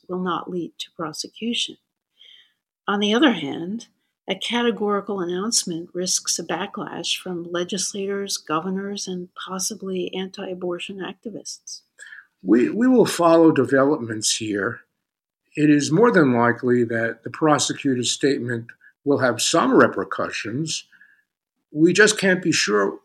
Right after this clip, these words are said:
Speaker 2: what they will be or where they will appear.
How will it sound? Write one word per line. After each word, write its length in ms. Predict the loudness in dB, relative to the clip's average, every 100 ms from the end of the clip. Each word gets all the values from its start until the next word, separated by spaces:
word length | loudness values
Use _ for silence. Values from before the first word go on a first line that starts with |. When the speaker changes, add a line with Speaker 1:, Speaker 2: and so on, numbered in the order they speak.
| _
Speaker 2:
what 320 | 0 0 -4 _ -4
they 140 | 0
will 240 | 4 4 4
be 520 | 2 2 2 2 -2 -12 _
or 520 | 2 4 6 2 -2 -8
where 640 | 2 6 6 6 4 0 -4 0
they 280 | 4 4
will 260 | 4 4 4
appear. 500 | 0 -6 -6 -6 -6